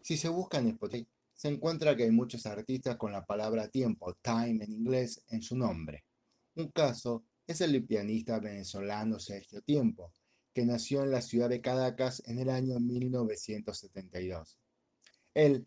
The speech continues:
es muy conocido en Europa y Japón, y su repertorio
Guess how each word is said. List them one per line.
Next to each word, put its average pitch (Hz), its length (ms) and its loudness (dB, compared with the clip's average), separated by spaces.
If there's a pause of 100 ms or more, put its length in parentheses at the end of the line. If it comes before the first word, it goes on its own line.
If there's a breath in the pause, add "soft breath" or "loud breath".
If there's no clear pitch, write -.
(160)
es 131 120 0
muy 147 160 4
conocido 127 520 4
en 120 100 4
Europa 120 400 4
y 117 60 0
Japón, 98 520 -6 (260)
y 98 80 -12
su 107 160 -2
repertorio 110 800 0